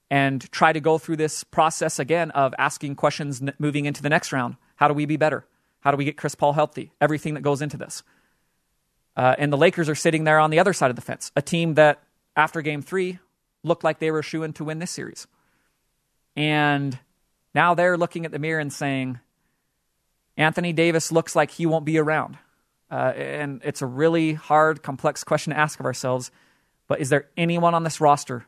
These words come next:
besides LeBron who can rise up in the absence of Anthony Davis? Last night, the answer was no, there's nobody. Uh, it's not gonna be Markieff Morris in the starting lineup. It's not gonna be Dennis Schroeder.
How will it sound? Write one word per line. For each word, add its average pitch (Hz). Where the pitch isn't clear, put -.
besides 135
LeBron 135
who 143
can 131
rise 135
up 139
in 139
the 139
absence 131
of 131
Anthony 135
Davis? 160
Last 156
night, 196
the 165
answer 165
was 156
no, 160
there's 143
nobody. 143
Uh, 123
it's -
not 143
gonna 147
be 139
Markieff 135
Morris 139
in 135
the 131
starting 131
lineup. 127
It's -
not 135
gonna 131
be 127
Dennis 127
Schroeder. 147